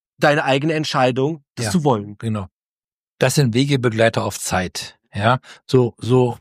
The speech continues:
Speaker 2: so, so verstehe ich mich ja auch. Und das, was ich mit Christina zusammen mache, ist nichts anderes als Wegebegleitung auf Zeit. Wir stellen Fragen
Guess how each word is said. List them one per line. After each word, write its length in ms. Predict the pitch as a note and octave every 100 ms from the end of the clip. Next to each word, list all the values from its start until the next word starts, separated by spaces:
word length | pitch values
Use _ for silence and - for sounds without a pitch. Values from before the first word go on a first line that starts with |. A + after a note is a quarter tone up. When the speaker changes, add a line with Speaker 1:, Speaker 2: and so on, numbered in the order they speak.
| -
Speaker 2:
so, 460 | A2+ A#2+ A2 G#2+
so 260 | G#2+ A2 A#2+
verstehe 320 | A#2+ - A#2+
ich 160 | A#2+ B2
mich 180 | A2+
ja 120 | - G2+
auch. 320 | F2+ - - _ _ - _ _ _ _ _ -
Und 240 | G#2+ G#2+ -
das, 200 | - G#2
was 140 | A2+ G#2
ich 60 |
mit 140 | A2+ -
Christina 340 | G#2+ - B2+
zusammen 280 | - A2 A2
mache, 180 | B2+ A#2
ist 180 | C#3+
nichts 140 | C#3+ C#3
anderes 200 | A#2 G#2+
als 260 | G#2 -
Wegebegleitung 720 | G#2 A#2+ A2+ A2+ G#2 A2 C3 A#2
auf 240 | A#2+ -
Zeit. 440 | - C#3 A#2 - _ _ - - - _
Wir 100 | A#2
stellen 360 | - A2+ G#2+ G2
Fragen 640 | - F#2+ G2 A#2 F3 G#3